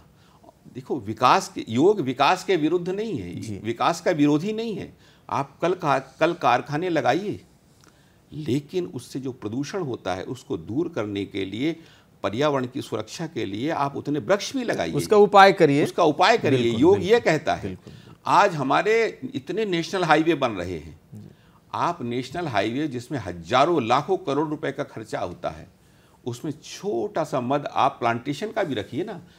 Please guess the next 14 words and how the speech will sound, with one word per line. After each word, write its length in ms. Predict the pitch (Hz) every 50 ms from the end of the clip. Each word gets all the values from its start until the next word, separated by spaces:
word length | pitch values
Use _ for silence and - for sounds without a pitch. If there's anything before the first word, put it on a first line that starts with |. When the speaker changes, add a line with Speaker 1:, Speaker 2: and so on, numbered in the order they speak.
| - _ _ _ _ _ _
Speaker 1:
रो-, 320 | 95 101 110 117 117 - -
नेशनल 360 | 120 135 151 147 - 208 180
हाईवे 280 | 165 165 180 175 196
के 100 | 190 190
दोनों 340 | 147 113 120 165 196 226 233
किनारों 400 | 214 - 202 180 175 185 214 214
पर 140 | 214 226 202
और 220 | - 160 156 160
बीच 360 | 151 139 170 220 233 214 - 220
में 120 | 208 196
जो 100 | 190 190
पट्टी 340 | 185 196 190 190 - 254 233
होती 320 | 202 175 - - 135 123
है, 200 | 107 95 82 -